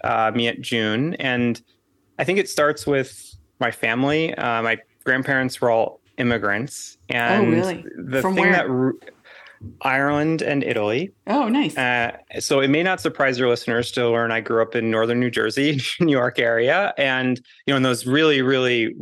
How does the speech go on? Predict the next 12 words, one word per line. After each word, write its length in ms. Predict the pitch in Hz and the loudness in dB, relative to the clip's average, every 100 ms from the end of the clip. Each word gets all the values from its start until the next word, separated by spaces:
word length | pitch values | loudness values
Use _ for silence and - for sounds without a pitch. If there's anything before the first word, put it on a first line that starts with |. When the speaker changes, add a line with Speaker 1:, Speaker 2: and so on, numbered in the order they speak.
| 123 | -10
Speaker 1:
you 160 | - 123 | -4 -2
know, 340 | 113 113 104 - - | -2 -2 -6 -10 -6
a-, 340 | 160 - - - | -6 -4 -6 -4
rich 400 | 139 139 151 - | 0 0 0 -4
culturally 600 | - 151 147 - 123 117 | -2 0 0 -2 0 0
Irish 440 | 120 120 120 120 | 0 0 0 0
and 80 | 123 | -2
Italian 440 | 113 - 113 113 110 | -4 -2 -2 -2 -2
neighborhoods. 640 | 107 110 117 123 143 - - - - - - | -2 -2 -2 -4 -6 -14 -16 -18 -18 -12 -4
Uh, 100 | 135 | 0
my 140 | 131 | 0
parents, 520 | 127 160 156 156 147 | 0 0 2 2 -2